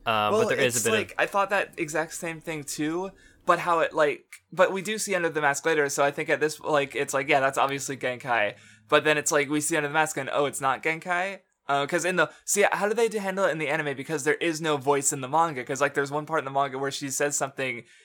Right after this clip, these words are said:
Speaker 2: and it's like, "Oh, that doesn't sound like Genkai at all," but it's like,
Speaker 1: It's more
Speaker 2: uh,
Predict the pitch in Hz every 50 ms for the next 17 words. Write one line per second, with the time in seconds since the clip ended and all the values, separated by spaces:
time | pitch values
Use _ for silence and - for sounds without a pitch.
0 | _ _ - 147 143 135 - 135 131 - 175 185 170 190 190 175 151 139 139 -
1 | 156 139 139 135 127 127 - 143 135 131 147 135 127 127 127 175 185 139 95 92
2 | 110 135 131 123 110 - - 139 131 123 123 - - - - 160 175 165 - -
3 | 165 180 185 190 190 185